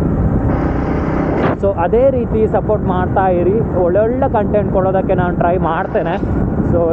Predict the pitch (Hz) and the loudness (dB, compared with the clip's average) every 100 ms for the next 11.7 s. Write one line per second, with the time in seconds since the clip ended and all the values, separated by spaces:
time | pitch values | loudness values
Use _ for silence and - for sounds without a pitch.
0 | 175 175 170 180 160 165 214 214 214 208 | 2 0 0 0 0 2 0 2 2 0
1 | 196 185 202 208 202 190 208 202 196 180 | 0 0 0 0 0 0 0 2 2 2
2 | 190 - 175 185 220 220 220 220 214 - | 0 0 0 0 0 0 0 0 0 0
3 | - - - 226 - - 220 214 208 196 | 0 0 0 0 0 0 0 -2 0 0
4 | 196 190 196 196 202 180 170 185 175 175 | 0 -2 0 0 0 0 -2 -2 -2 -2
5 | 170 170 165 - - - 180 208 220 185 | -2 -2 -2 -4 -4 -2 0 0 0 0
6 | 208 190 185 185 185 185 175 165 180 175 | 0 0 0 0 -2 -2 -2 -2 0 0
7 | 208 226 - 202 196 190 190 196 202 185 | 0 0 -2 -2 0 0 2 0 0 0
8 | 185 190 190 165 202 220 214 190 202 185 | 0 0 0 2 0 0 -2 -2 -2 -2
9 | 175 190 196 185 180 175 190 185 170 196 | -2 -2 0 -2 0 0 0 0 -2 -2
10 | - - - 190 196 180 202 208 233 220 | -4 -2 0 0 2 2 2 2 2 2
11 | 208 202 196 202 190 190 | 2 0 0 0 2 0